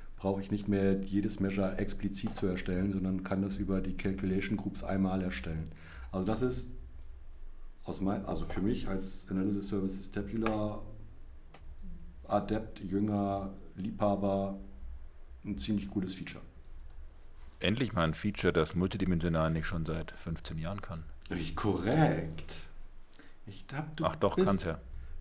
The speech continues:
Speaker 1: du bist, du bist so ein kleines bisschen
Speaker 2: Ich bin multidimensional jünger.
Speaker 1: Ach so, ich verstehe. Naja, da. Oh, da könnte ich jetzt natürlich etwas erzählen über Season, letzte Final, Final Episode, ne? Game of Thrones.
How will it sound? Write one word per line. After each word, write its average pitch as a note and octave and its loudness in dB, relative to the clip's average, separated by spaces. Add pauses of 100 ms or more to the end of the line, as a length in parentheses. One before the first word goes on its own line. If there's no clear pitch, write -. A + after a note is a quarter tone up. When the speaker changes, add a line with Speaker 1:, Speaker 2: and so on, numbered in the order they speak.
Speaker 1:
du B2 -2
bist, F3+ 2 (140)
du D3+ 2
bist D#3+ 2
so E3 0
ein D#3 4
kleines G3 4
bisschen C#3+ 2 (300)
Speaker 2:
Ich - 2
bin G2 10
multidimensional F#2 6
jünger. D2+ 0 (460)
Speaker 1:
Ach A2+ 0
so, - -4
ich F#2+ -4
verstehe. - -4 (320)
Naja, A2+ -2
da. - 0 (1000)
Oh, A2+ -2
da - -4
könnte A2+ 0
ich A2 2
jetzt A2 2
natürlich A#2+ 6
etwas B2 2
erzählen B2 4
über A2+ 8
Season, A#2+ 6
letzte A2+ 8
Final, A2+ 4
Final A2+ 6
Episode, G2+ 2
ne? D3 2 (840)
Game F#2 0
of G2 -2
Thrones. A2+ 2